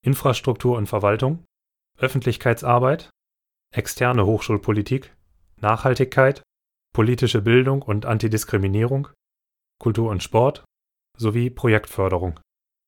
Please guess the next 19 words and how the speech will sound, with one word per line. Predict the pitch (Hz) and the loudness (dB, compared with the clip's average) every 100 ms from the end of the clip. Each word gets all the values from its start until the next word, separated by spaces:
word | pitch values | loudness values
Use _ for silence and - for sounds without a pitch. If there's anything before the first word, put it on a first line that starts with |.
| _ _ _ _ _ | _ _ _ _ _
Hinzu | 135 120 165 185 | -2 0 0 0
kommen | 180 135 123 | 0 -2 0
noch | 110 - | 0 -2
fünf | - 143 156 120 | -4 -4 -2 -2
autonome | 117 117 123 147 147 151 | 0 2 2 2 2 0
und | 120 113 - | 0 -2 0
unabhängige | 135 95 110 104 98 98 | 0 0 -2 -2 0 0
Referate, | 104 107 104 101 131 143 _ - | 2 2 2 2 2 -4 _ -8
die | 113 | 0
weitere | 113 117 117 127 | 2 2 0 0
Interessengruppen | 117 110 101 117 104 107 107 | -2 0 -2 -2 -2 -2 -2
vertreten. | 104 117 117 104 95 82 _ _ _ _ _ - | -2 0 0 -2 -4 -14 _ _ _ _ _ -4
Diese | 135 139 135 | 0 2 2
werden | 117 117 113 | 2 2 0
von | - 123 | -2 0
ihren | 117 104 | 0 0
jeweiligen | 104 113 110 110 110 113 | 0 2 0 0 -4 -4
Interessengruppen | 104 107 107 113 104 107 104 | -4 -2 -2 -2 -4 -4 -4
gewählt, | 98 113 135 | 0 0 -2